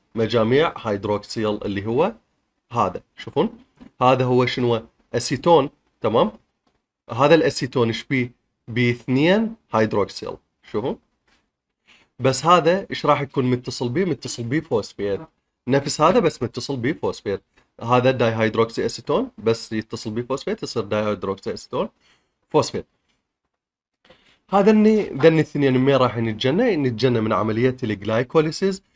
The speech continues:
اللي هي شنو؟ نصح لها التحلل السكري او الجلوكوز اوكسيديشن. عملية الجلايكوليسيس اللي هي اول خطوة من خطوات الجلوكوز اوكسيديشن راح تعطينا ذني المركبات. عندنا البنتوز يعني الم-،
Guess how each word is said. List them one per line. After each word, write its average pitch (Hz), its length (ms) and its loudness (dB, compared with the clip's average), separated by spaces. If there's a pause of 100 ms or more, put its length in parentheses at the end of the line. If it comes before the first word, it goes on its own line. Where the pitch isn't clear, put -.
(200)
اللي 117 300 0
هي 139 220 4
شنو؟ 127 320 -2 (260)
نصح 110 240 -8
لها 113 140 0
التحلل 139 680 -4
السكري 123 560 -4
او 104 160 -2
الجلوكوز 117 760 -2
اوكسيديشن. - 600 -8 (100)
عملية 110 360 -2
الجلايكوليسيس 117 920 -2 (460)
اللي 113 360 -2
هي 117 140 0
اول 127 320 2
خطوة 113 260 -4
من 104 120 -4
خطوات 104 440 -2
الجلوكوز 107 580 -4
اوكسيديشن 143 640 -4 (360)
راح 117 140 -2
تعطينا 120 400 -2
ذني 110 260 -2
المركبات. 95 720 -4 (680)
عندنا 160 400 2
البنتوز 127 840 0
يعني 104 220 0
الم-، 107 260 -4